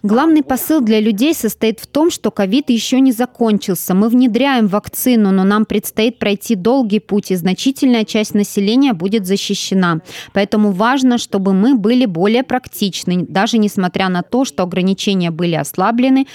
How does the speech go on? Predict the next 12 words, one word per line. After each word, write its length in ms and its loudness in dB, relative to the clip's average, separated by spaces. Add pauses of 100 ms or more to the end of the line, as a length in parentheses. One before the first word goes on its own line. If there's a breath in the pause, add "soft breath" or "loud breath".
(240 loud breath)
по-прежнему 680 0
важно, 440 2
чтобы 280 -2
мы 160 0
продолжали 560 -2
практиковать 760 -6
все 280 -2
методы 400 -2
защиты 460 -6
от 120 -6
ковид 300 -6
девятнадцать 800 -6